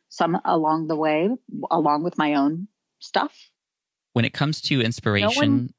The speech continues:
Speaker 2: and, and when it comes to motivation, especially, which were the first two things you talked about before getting into the tactics and the actual
Speaker 1: Yeah.
Speaker 2: tools, along with your idea of being the person who's the connector, the person who, who, uh, can, can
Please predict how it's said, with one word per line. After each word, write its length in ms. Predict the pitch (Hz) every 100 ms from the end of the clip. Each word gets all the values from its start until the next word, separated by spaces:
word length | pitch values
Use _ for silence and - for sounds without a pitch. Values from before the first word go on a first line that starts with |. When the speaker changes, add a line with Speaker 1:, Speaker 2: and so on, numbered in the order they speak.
| -
Speaker 2:
and, 220 | 101 95
and 120 | 98
when 100 | 98
it 80 | 98
comes 220 | - 107
to 100 | -
motivation, 560 | 104 95 92 87 - 87
especially, 480 | 85 - 87 - 87
which 220 | 87 -
were 40 |
the 80 | 92
first 280 | - 110 -
two 100 | 98
things 240 | 92 90
you 80 | -
talked 240 | - 73 -
about 240 | 82 -
before 400 | 92 - 107 98
getting 240 | 90 90
into 460 | 85 85 - 85 82 - _ _ _
the 60 | -
tactics 520 | - 90 - 90 -
and 280 | 87 82 78
the 200 | 90 90
actual 360 | 78 76 - 80
Speaker 1:
Yeah. 80 | 87
Speaker 2:
tools, 420 | 85 82 87 - - _ _ _ -
along 540 | 107 107 110 113 113
with 240 | 104 98 98
your 100 | 95
idea 380 | 90 90 90 87
of 300 | - 87 -
being 240 | 90 90
the 60 | 87
person 420 | - 90 - 92
who's 220 | 87 87
the 100 | -
connector, 640 | - - 78 - - - 120 _ _ _ -
the 80 |
person 360 | - 95 87 90
who, 260 | 90 85 85
who, 480 | 98 90 85 85 80
uh, 260 | 87 85 87 -
can, 420 | 85 85 85 85
can 500 | - 87 90 95 -